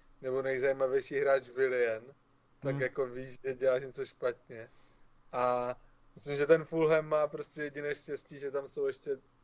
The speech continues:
Speaker 1: tři týmy, které jsou mnohem tragičtější, protože ti by si jako hodně zasloužili spadnout, no.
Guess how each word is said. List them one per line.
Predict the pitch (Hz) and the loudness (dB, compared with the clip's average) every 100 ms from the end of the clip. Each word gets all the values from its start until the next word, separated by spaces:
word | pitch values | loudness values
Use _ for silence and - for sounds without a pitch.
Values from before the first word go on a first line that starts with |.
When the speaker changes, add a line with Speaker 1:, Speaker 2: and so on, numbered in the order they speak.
| _ | _
Speaker 1:
tři | - 151 143 | -14 -10 -10
týmy, | - 135 135 | -10 -10 -10
které | 127 131 131 | -6 -4 -4
jsou | - 131 | -6 -8
mnohem | 131 131 127 | -6 -6 -6
tragičtější, | 123 127 120 120 - 123 117 131 131 - - _ - - | 0 0 0 -12 -14 -14 -12 -12 -12 -14 -20 _ -16 -8
protože | 131 120 123 | -4 -2 -2
ti | 131 | -4
by | 123 - | -8 -6
si | 131 | -2
jako | 127 120 117 123 | 4 4 4 2
hodně | 120 117 120 | 0 0 -6
zasloužili | 113 - 120 110 113 | -6 -6 -8 -8 -10
spadnout, | 107 - 107 110 110 101 | -8 -2 -2 -4 -12 -12
no. | 110 110 | -12 -12